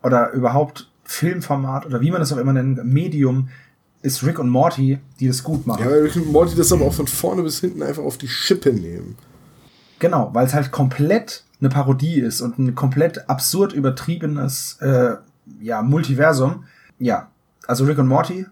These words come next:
Speaker 1: sehr gerne. Alles andere mit Zeitreisen, bitte nicht.
Speaker 2: So, und, aber Zeitreisen hätten mich, glaub ich, bei der drei Fragezeichen noch mehr gestört als diese Erklärung von Hypnose.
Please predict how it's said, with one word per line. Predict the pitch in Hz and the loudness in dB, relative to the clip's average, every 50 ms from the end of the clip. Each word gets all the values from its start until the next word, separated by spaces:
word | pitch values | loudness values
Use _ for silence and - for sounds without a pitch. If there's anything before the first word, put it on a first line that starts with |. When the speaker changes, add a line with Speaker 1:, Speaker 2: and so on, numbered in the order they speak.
| _ _ _ - | _ _ _ -6
Speaker 1:
sehr | - 127 120 113 | 0 0 0 2
gerne. | 123 135 147 147 147 143 - - | 2 2 0 0 -2 -4 -4 -2
Alles | 117 120 - | -4 -2 -2
andere | - 135 143 135 131 | -2 0 2 2 2
mit | 123 - | 2 0
Zeitreisen, | - 135 123 123 117 120 117 110 104 110 104 - | 0 0 0 0 0 -2 -2 -2 -4 -6 -8 -6
bitte | 139 131 - 104 | -4 -4 -4 -6
nicht. | 92 - - - | -10 -8 -2 0
Speaker 2:
So, | 135 | 2
und, | 131 120 117 120 - - | 2 2 0 -2 -2 0
aber | 147 151 143 | 0 0 0
Zeitreisen | - - 160 180 196 185 - 170 180 180 170 160 | 2 2 2 2 2 2 2 2 2 2 0 -2
hätten | 160 175 - 165 | -4 -4 -4 -2
mich, | 151 151 147 | -4 -2 0
glaub | - 151 147 | 2 2 2
ich, | 139 123 | 2 0
bei | 143 139 | 0 2
der | 139 139 | 4 4
drei | 135 127 123 127 | 2 2 -2 -4
Fragezeichen | 120 - 123 127 135 127 - 139 127 117 127 120 | -4 -2 -2 -2 -2 -2 -2 -2 -4 -2 -2 -2
noch | 120 123 - 143 | -4 -4 -4 -4
mehr | 139 123 | -4 -4
gestört | 127 120 - - 127 120 - | -4 -4 -4 -4 -4 -4 -4
als | - 120 - | -6 -8 -6
diese | - 147 143 135 135 123 | -4 -4 -2 -2 -2 -2
Erklärung | 120 117 - - 131 127 123 120 120 117 | -4 -4 -6 -4 -2 -2 0 0 -2 -2
von | - - 120 113 | -2 -4 -4 -4
Hypnose. | 110 117 120 113 113 110 117 127 120 117 113 117 139 | -4 -6 -6 -6 -4 -2 -2 -2 -2 -2 -2 -4 -4